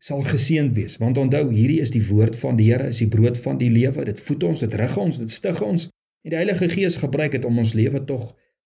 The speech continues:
te help in ons Christen wandel saam met die Here. Mag die Here jou seën, mag dit met jou goed gaan in hierdie dag wat voorlê. Môre gesels ons in Engels. En ek wil 'n ander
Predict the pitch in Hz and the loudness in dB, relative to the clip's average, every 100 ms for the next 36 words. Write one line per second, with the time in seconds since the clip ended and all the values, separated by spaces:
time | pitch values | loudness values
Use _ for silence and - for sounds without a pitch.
0 | _ - 95 127 120 - - _ _ _ | _ -12 -6 -2 -2 -6 -16 _ _ _
1 | _ 113 107 107 107 143 135 113 - 123 | _ -8 -6 -6 -6 -4 0 -2 -2 0
2 | 107 101 104 107 95 82 _ _ _ - | 0 0 2 2 0 -8 _ _ _ -14
3 | - 90 92 90 87 85 78 110 - _ | -8 -6 -6 -6 -8 -8 -10 -14 -16 _
4 | _ - 202 196 208 196 185 170 - 202 | _ -8 -6 -2 2 4 4 2 2 0
5 | 190 170 160 170 165 160 - 165 - 156 | 2 2 0 0 0 0 0 0 0 -2
6 | 151 143 120 127 127 123 120 - 127 127 | 0 0 0 -2 -2 -2 -4 -2 0 2
7 | 120 113 123 117 110 127 123 117 117 110 | 4 4 4 0 -2 0 0 2 2 0
8 | - 110 110 165 165 165 - - _ _ | 0 -2 2 4 4 2 -2 -12 _ _
9 | _ _ _ _ _ - 127 127 165 170 | _ _ _ _ _ -8 -6 -2 0 -2
10 | 170 175 185 | -2 -2 0